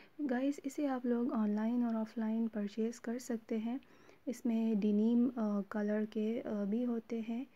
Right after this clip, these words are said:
फर में हर कलर के अवेलेबल हैं,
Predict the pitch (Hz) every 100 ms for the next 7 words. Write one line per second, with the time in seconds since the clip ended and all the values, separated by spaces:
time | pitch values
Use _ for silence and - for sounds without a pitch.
0 | - - - - 226 220 233 220 220 214
1 | 240 262 233 214 214 220 220 208 202 220
2 | 220 226 220 226 247